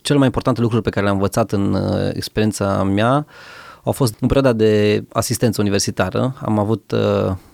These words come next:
șansa să fiu, uh, să lucrez cu maestri mari. Amintesc doar pe Sabin Păuța, de la dânsul am învățat printre cele mai multe. Dânsul spunea întotdeauna cât de important este să, să-ți organizezi repetiția în așa fel încât să fie eficient.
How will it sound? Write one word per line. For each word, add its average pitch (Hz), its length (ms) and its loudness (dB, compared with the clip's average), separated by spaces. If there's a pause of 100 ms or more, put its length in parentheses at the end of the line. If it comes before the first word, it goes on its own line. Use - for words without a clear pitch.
(140)
șansa 113 320 -2
să 95 100 -4
fiu, 101 220 -2
uh, 95 600 0
să - 140 -6
lucrez 110 240 -2
cu 95 320 -2
maestri 101 420 -2
mari. 92 380 -2 (640)
Amintesc 107 300 -2
doar 107 120 0
pe 104 120 -10
Sabin 101 280 -2
Păuța, 101 480 -2 (240)
de 98 160 -2
la 98 80 0
dânsul 101 220 -2
am 95 60 0
învățat 95 320 -4
printre 95 200 -4
cele 101 160 -4
mai 92 100 -2
multe. 101 400 -2 (600)
Dânsul 170 260 2
spunea 135 220 0
întotdeauna 120 580 0 (240)
cât 143 180 -2
de 123 120 0
important 113 540 0
este 110 220 -4
să, 101 520 0
să-ți 113 260 -2
organizezi 107 360 2
repetiția 113 380 0
în 110 60 2
așa 117 120 0
fel 113 120 -2
încât 110 180 -2
să - 120 -2
fie 107 200 -2
eficient. 92 680 -4